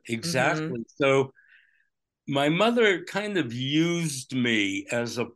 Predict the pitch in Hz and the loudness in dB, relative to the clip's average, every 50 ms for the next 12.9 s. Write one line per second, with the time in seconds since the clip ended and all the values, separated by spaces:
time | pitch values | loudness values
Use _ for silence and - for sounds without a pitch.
0 | - - - - - - 147 143 139 135 135 131 131 131 127 127 135 - 127 120 | -14 -14 -12 -8 -2 2 2 4 4 6 6 6 4 4 2 0 -2 -4 -4 -6
1 | 110 98 - - 120 110 110 107 104 - - - - - - 104 76 71 71 76 | -6 -6 -4 0 0 0 0 0 -4 -8 -10 -12 -14 -12 -12 -12 -12 -12 -14 -18
2 | 71 _ _ _ _ - 135 127 120 110 92 64 50 50 - - - _ _ _ | -20 _ _ _ _ -10 -8 -6 -6 -6 -8 -10 -14 -16 -18 -20 -20 _ _ _
3 | _ _ _ _ _ - 131 139 135 131 123 147 175 185 185 180 175 165 151 143 | _ _ _ _ _ -6 -4 -2 -2 -2 -2 -2 0 0 0 0 2 2 2 2
4 | 139 131 127 127 123 127 123 117 - _ _ _ _ _ _ _ _ _ _ _ | 2 2 2 2 0 0 -2 -4 -10 _ _ _ _ _ _ _ _ _ _ _
5 | _ _ _ _ - 147 147 160 - - _ - 175 202 202 202 - 240 247 240 | _ _ _ _ -6 -6 -6 -6 -6 -10 _ -10 -8 -8 -6 -4 -2 -2 -2 -2
6 | 202 220 220 208 175 - - - 160 151 147 143 147 - - 107 101 98 98 - | -2 -4 -4 -4 -4 -6 -4 0 0 0 0 -2 -4 -6 -2 0 0 0 -2 -6
7 | - 101 92 80 78 - - - - _ _ _ _ _ - 147 135 131 127 131 | -10 -10 -10 -12 -14 -20 -20 -20 -20 _ _ _ _ _ -12 -10 -8 -8 -8 -6
8 | 131 127 127 127 127 127 127 _ _ _ _ _ _ _ _ _ - 113 104 101 | -6 -6 -6 -6 -8 -10 -16 _ _ _ _ _ _ _ _ _ -18 -14 -14 -14
9 | 107 101 101 101 _ _ _ _ _ _ _ _ _ _ _ _ _ _ _ _ | -14 -14 -16 -18 _ _ _ _ _ _ _ _ _ _ _ _ _ _ _ _
10 | - - 247 233 247 233 - - - - - 170 180 175 165 165 165 160 156 156 | -8 -6 -6 -4 -4 -6 -6 -6 -8 -8 -4 -2 0 0 2 2 2 4 4 4
11 | 147 127 123 135 123 123 120 120 120 120 120 120 117 113 110 - - 143 123 123 | 4 4 4 4 4 4 4 2 2 2 0 0 -2 -4 -4 -4 -4 -4 -2 -2
12 | 123 120 120 120 117 117 117 120 120 117 117 120 117 113 - - - - | 0 0 0 2 2 2 2 2 0 0 -2 -4 -6 -8 -10 -14 -16 -16